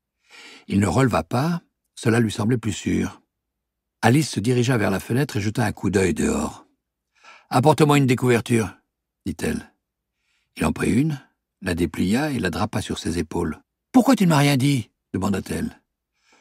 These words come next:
Tout est allé trop vite. » « Mais tu avais déjà tout prévu. Tu avais un tas de trucs dans ton canoë. » « Je ne pensais pas partir tout de suite. Je ne savais pas que l'inondation viendrait si vite.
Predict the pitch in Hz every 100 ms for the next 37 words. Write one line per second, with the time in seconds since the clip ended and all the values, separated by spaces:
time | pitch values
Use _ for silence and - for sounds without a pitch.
0 | _ _ - 113 113 98 98 - 98 92
1 | 104 - - _ _ _ _ _ - -
2 | 160 - 196 196 170 175 185 233 185 160
3 | 135 147 127 - - 156 185 - 233 -
4 | 214 165 135 120 120 110 110 101 - _
5 | _ _ _ _ _ _ _ - 123 113
6 | 120 101 101 - - 98 - 92 - 123
7 | - 139 127 - _ _ _ _ 120 156
8 | 143 156 123 - 170 131 107 110 110 101
9 | 87 117 107 95 95 92 - 85 87 82
10 | -